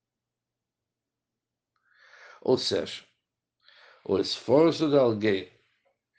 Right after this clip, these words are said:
não somente o ajuda a alcançar algo que é proporcional a seu esforço,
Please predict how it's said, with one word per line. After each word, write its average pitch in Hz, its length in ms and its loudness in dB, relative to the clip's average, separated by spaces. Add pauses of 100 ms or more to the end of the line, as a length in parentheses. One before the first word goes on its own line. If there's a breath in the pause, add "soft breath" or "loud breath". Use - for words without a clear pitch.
(280 soft breath)
não 147 260 -2
somente 131 600 -4
o 120 80 4
ajuda 110 440 0
a 107 40 2
alcançar 95 840 -2 (2000)
algo 135 540 2
que - 140 -4
é 113 80 2
proporcional 110 1040 0
a 90 100 -2
seu 104 320 0
esforço, - 600 -8